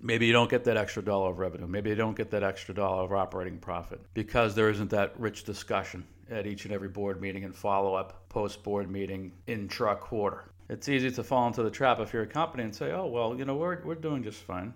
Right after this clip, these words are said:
Uh, w-, I'm, I'm, I, as C E O, am the only insider. The board consists of ten people in total. The other nine board members are outsiders. And we're still growing revenues. We're still expanding operating margins.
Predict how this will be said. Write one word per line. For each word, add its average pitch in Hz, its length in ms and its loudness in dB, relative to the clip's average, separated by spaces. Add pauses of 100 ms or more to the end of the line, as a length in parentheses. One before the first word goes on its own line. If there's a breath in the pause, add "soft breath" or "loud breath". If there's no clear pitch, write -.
(120)
Uh, 113 160 -8
w-, 117 420 -8
I'm, 113 160 -6
I'm, 120 320 -4
I, 113 160 0
as 113 180 -4
C - 160 -10
E 117 120 -6
O, 110 80 -2
am 107 80 -4
the 107 100 -6
only 107 220 -4
insider. 101 540 -6 (120)
The - 80 -16
board 113 300 2
consists 104 440 -6
of 98 120 -10
ten 113 200 -8
people 117 280 -6
in 101 80 -6
total. 104 360 -4
The 104 160 -2
other 104 140 -4
nine 101 220 -4
board 104 240 -2
members 101 320 -6
are 104 100 -4
outsiders. 95 680 -6
And 165 140 0
we're 175 120 2
still 160 280 2
growing 135 340 2
revenues. 107 520 0
We're 107 100 -6
still 107 520 -4
expanding 107 600 -4
operating 101 560 -2
margins. 95 540 -6